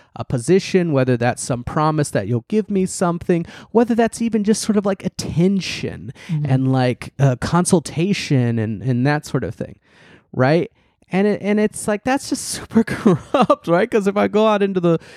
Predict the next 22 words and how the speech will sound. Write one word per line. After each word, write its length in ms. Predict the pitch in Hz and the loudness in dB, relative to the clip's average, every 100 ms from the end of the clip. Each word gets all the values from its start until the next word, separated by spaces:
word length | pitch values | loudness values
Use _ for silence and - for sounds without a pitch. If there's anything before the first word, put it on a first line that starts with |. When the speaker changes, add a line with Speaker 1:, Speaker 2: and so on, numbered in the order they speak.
| - - | -14 -4
Speaker 1:
into 240 | 175 175 | 0 0
the 100 | 160 | 0
discourse 540 | 165 208 - 160 151 | 0 0 0 2 2
and 80 | 160 | 0
I'm 80 | 147 | -2
trying 280 | - 160 160 | -2 -2 0
to 60 | 151 | -2
figure 320 | - 143 151 | -4 -2 0
out 160 | 156 139 | 0 0
who's 200 | 160 143 | -2 -2
the 80 | 139 | -4
best 220 | 135 - | -6 -4
candidate 400 | 165 143 131 131 | -4 -4 -2 -2
on 140 | 120 131 | 0 -2
this 200 | 139 135 | -2 -2
or 60 | |
that, 320 | 139 196 160 156 - - _ | -2 0 -2 -4 -16 -20 _
I 100 | - | -2
have 180 | 151 156 | 0 0
people 360 | - 185 170 151 | -2 -4 0 2
who 340 | 160 156 139 - _ _ _ - | 4 2 0 -4 _ _ _ -2
are 400 | 151 143 143 | 2 2 2